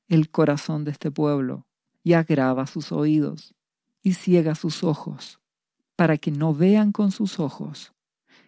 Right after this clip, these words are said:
ni oiga con sus oídos, ni su corazón entienda, ni se convierta y haya para él sanidad."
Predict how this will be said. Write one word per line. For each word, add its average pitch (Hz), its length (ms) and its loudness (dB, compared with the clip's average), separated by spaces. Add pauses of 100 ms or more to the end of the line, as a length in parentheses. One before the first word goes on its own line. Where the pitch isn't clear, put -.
(100)
ni 151 200 2
oiga 190 560 2
con 156 260 -6
sus - 260 -10
oídos, 135 680 -4 (720)
ni 175 120 4
su 208 140 2
corazón 185 480 4
entienda, 156 800 0 (440)
ni 160 260 2
se 196 200 -2
convierta 165 920 2 (300)
y 151 180 2
haya 139 400 2
para 127 400 0
él 135 240 4
sanidad." 139 640 -2